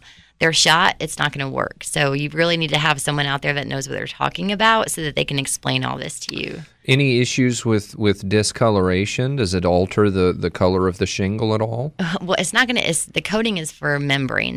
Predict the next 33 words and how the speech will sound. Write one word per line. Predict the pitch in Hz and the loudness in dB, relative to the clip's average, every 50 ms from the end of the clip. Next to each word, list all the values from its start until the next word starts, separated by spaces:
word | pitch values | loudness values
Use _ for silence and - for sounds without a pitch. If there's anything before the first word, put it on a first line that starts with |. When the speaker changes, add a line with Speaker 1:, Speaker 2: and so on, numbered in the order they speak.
| - - | -4 -2
Speaker 2:
Okay. | 98 98 - - | -2 0 0 0
Speaker 1:
system. | 82 - - - | 0 0 0 0
You're | 143 151 | 0 2
not | 156 160 | 0 0
gonna | - 156 151 | 0 -2 -2
see | 151 - - 151 143 143 | -2 -2 -2 -2 -2 -2
it | 135 - | -2 -2
on | - 139 135 | -4 -4 -4
a | 131 135 | -4 -4
shingle. | - - - 139 135 131 131 127 | -6 -4 -2 -2 -2 -2 0 2
Speaker 2:
Gotcha. | 131 107 98 95 90 - - 147 | 4 6 6 6 4 2 0 0
Speaker 1:
Um, | 139 131 131 139 135 131 - _ - - | 0 0 -2 -4 -6 -8 -12 _ -10 -6
but | 156 139 139 135 131 - | -2 0 0 0 0 -2
for | - - 143 | -4 -4 -2
low | 139 135 139 139 139 | 0 0 0 0 0
slope, | 147 - - 147 147 147 - 156 | -2 -2 0 0 0 0 0 -4
you, | 143 139 127 - - | -6 -6 -6 -8 -12
it's | 139 143 - - | -12 -10 -6 -6
a | 143 | -8
great | 143 - 135 139 143 139 139 - - | -6 -4 0 2 2 2 2 2 0
option, | 131 131 135 - - - 139 135 | 0 0 0 -2 -4 -4 -2 0
especially | 135 131 131 - - 160 160 - - 156 | 0 0 0 0 0 0 0 0 0 -2
if | 156 | -2
you | - 139 | 0 -2
don't | 143 139 - | -2 -2 -4
have | 143 147 143 143 | -4 -4 -4 -4
the | 139 | -6
funds, | - - - 151 151 151 147 147 147 143 - - | -8 -4 0 2 2 2 2 0 -2 -4 -6 -8
if | - 143 - - | -10 -10 -8 -8
you're | 143 | -8
just | 147 - 143 - - | -6 -6 -6 -6 -4
trying | - 151 139 139 139 | -2 0 0 2 2
to, | 135 135 | 0 -2